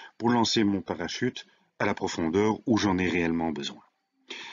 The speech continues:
Maintenant, le, le désavantage du finger spool, c'est que c'est une autre technique, c'est une autre technique à apprendre.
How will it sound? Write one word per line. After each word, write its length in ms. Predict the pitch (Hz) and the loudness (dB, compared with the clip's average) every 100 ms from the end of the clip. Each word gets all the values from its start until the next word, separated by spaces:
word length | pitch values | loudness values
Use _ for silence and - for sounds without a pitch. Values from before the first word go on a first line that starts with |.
| - | -8
Maintenant, 640 | 92 113 117 139 156 156 - | -4 2 2 4 4 2 -2
le, 380 | - 92 95 92 | -6 -2 2 0
le 320 | 85 85 95 | -2 -4 -2
désavantage 680 | 98 104 98 92 - 110 92 | 0 0 0 0 0 0 0
du 140 | 92 | -4
finger 380 | 85 92 80 78 | -4 -4 -4 -4
spool, 480 | - - 120 151 180 - - - | -6 -2 2 2 2 -2 -14 -8
c'est 240 | - - 101 | -4 0 0
que 260 | - 95 - | 0 0 0
c'est 240 | - - | -2 -2
une 140 | 90 107 | 0 2
autre 200 | 107 101 | 2 -2
technique, 460 | 90 - 110 156 | -4 -2 0 0
c'est 120 | - | 0
une 140 | 87 104 | 0 0
autre 180 | 117 107 | 0 -2
technique 420 | 95 101 90 - | -4 -4 -4 -4
à 140 | 76 | -6
apprendre. 440 | 76 92 107 147 | -6 -2 2 2